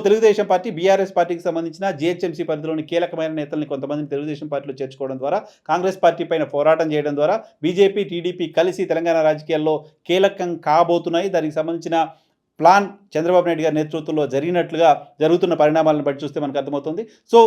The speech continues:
ఆంధ్ర, తెలంగాణలో ఈరోజు జరిగిన పరిణామాలు, తె-, బీఆర్ఎస్ పార్టీ నేతలు చంద్రబాబు నాయుడు గారిని కలవడం కేవలం యాదృచ్ఛికం కాదు, ప్లాన్డ్‌గా స్కెచ్ ప్రకారమే ఇదంతా జరుగుతుంది. రాబోయే రోజుల్లో మరికొంతమంది బీఆర్ఎస్ నాయకులు కూడా తెలుగుదేశం పార్టీ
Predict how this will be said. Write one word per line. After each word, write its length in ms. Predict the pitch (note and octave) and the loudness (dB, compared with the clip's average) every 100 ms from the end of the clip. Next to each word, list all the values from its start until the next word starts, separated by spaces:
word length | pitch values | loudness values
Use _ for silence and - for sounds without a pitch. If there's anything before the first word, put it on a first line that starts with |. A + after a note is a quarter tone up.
| A3+ - _ _ _ _ - | 6 -6 _ _ _ _ 0
ఆంధ్ర, 300 | D#3+ G3+ G#3 - | 2 4 2 2
తెలంగాణలో 560 | F3+ G3+ G3 F3 D#3 A#3+ C4 - - | 2 6 6 6 4 0 -4 -12 -4
ఈరోజు 260 | E3+ G#3 E3 | 6 6 6
జరిగిన 260 | E3+ E3+ | 4 2
పరిణామాలు, 520 | D#3 D3+ D3+ C#3+ C#3+ A3+ - _ - | 2 2 2 2 -2 -4 -12 _ -14
తె-, 160 | D#3+ B2 | -8 2
బీఆర్ఎస్ 340 | E3 F#3 E3+ | 4 4 4
పార్టీ 200 | E3+ D#3 | 2 2
నేతలు 300 | D3+ D3 E3 A3+ | -2 -4 -4 -6
చంద్రబాబు 360 | D#3+ D3+ E3+ D#3+ | -6 0 0 0
నాయుడు 160 | D3+ | -2
గారిని 180 | D3+ C#3+ | -2 0
కలవడం 300 | C#3 D3+ F#3 A3 _ _ | 0 2 -2 -6 _ _
కేవలం 280 | E3+ F3+ F3+ C3+ | 2 4 2 0
యాదృచ్ఛికం 720 | C#3 F3+ D#3 G3 - F#3 E3 | 2 2 2 -2 -2 -6 -4
కాదు, 340 | D#3 D3+ D#3+ A#3 B3+ _ _ _ | 2 4 4 0 -8 _ _ _
ప్లాన్డ్‌గా 520 | D#3 F3 G3+ G3 F#3+ G#3+ A3 - - | 2 4 4 2 4 2 0 -10 -20
స్కెచ్ 340 | - F#3 F3+ - | -2 -2 0 2
ప్రకారమే 440 | G3 F3+ E3+ F3+ | 4 6 4 0
ఇదంతా 300 | D3 D3+ D#3 | -4 -2 0
జరుగుతుంది. 400 | E3 D#3+ D#3+ E3 A#3 C#3 | 0 -2 -4 -8 -6 2
రాబోయే 380 | E3 F#3+ G3+ F#3 | 4 6 4 4
రోజుల్లో 380 | F3 E3 F3+ A#3+ - _ D#3 | 0 -2 -2 -2 -6 _ 4
మరికొంతమంది 520 | F#3 G#3 G3 F#3 F3 | 4 4 2 -2 -2
బీఆర్ఎస్ 340 | D3 E3+ E3+ D3 | 4 4 4 0
నాయకులు 280 | D#3+ D#3 D#3 | -2 -2 -4
కూడా 200 | D#3 E3 D3 - - | 2 2 2 -6 -8
తెలుగుదేశం 480 | F3 F#3+ F#3 F3 F3+ | -4 0 0 0 0
పార్టీ 340 | E3+ D#3 E3 | 2 2 -2